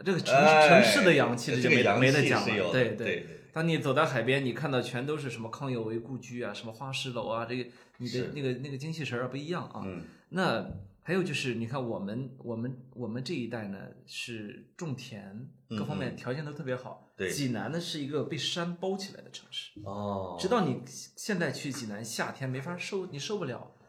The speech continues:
Speaker 1: 它就是个火炉。
Speaker 2: 那实际上在古代的时候，济南也不是一个被青睐的地方。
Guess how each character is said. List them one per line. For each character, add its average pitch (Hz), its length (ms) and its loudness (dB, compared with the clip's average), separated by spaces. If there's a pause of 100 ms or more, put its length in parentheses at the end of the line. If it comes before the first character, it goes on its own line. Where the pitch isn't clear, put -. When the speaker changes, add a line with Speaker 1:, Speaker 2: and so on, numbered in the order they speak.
(240)
Speaker 1:
它 196 120 -8
就 214 80 -2
是 208 100 -4
个 165 60 -6
火 123 240 -6
炉。 113 320 -10 (260)
Speaker 2:
那 156 180 -4
实 - 340 -4
际 185 120 -2
上 139 180 -4
在 143 160 -2
古 - 300 -12
代 135 180 2
的 113 140 0
时 92 100 -6
候， 85 300 -6
济 98 260 -8
南 90 320 -6
也 92 120 -2
不 - 180 -10
是 - 180 -8
一 110 140 -6
个 107 160 -4
被 104 220 -6
青 - 300 -8
睐 139 160 0
的 90 100 -6
地 85 160 -12
方。 - 60 -18